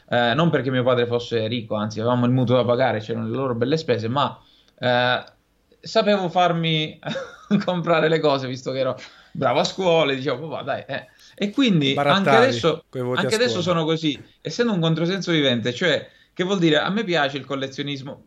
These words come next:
Speaker 1: ma mi piace anche tanto il digitale, e quindi mi piace anche tanto l'idea di una piattaforma che ti faccia accedere un po' a tutto, però mi piace anche avere tutte le console.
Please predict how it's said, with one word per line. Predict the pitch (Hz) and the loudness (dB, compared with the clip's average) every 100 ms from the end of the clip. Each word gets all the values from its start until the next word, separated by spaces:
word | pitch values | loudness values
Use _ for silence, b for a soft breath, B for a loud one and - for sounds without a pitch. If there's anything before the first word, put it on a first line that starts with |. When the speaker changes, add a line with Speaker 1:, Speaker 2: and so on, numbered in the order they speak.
| - | -18
Speaker 1:
ma | 208 - | -16 -8
mi | 202 202 | -6 -4
piace | 208 214 208 | -2 -2 -2
anche | 190 196 185 | -2 -2 -2
tanto | 170 196 185 175 | 0 0 2 2
il | 160 | 2
digitale, | 151 135 147 151 123 131 | 2 2 0 2 2 0
e | |
quindi | 240 262 180 | -2 -2 -2
mi | 143 | 0
piace | 180 165 | 0 0
anche | 190 190 | 0 0
tanto | 156 180 156 | 0 0 -2
l'idea | 131 170 139 | 0 0 0
di | 135 | 0
una | 143 143 143 135 135 - | -2 0 0 0 -2 -8
piattaforma | - 294 175 170 214 190 | -6 -2 -2 0 0 2
che | 143 | 0
ti | 147 | 0
faccia | 143 151 147 | -2 0 -2
accedere | - 175 139 | -2 -2 0
un | 127 | -2
po' | 127 127 | 0 0
a | 123 | 0
tutto, | 117 110 139 160 160 B _ | -6 -4 -2 -2 -4 B _
però | 170 220 | -4 -2
mi | 254 | 0
piace | 185 208 185 | 0 0 0
anche | 175 220 175 | -2 0 0
avere | 185 170 | 2 0
tutte | 170 170 160 | 0 -2 -2
le | 143 | -2
console. | 139 120 110 82 | -2 -4 -6 -6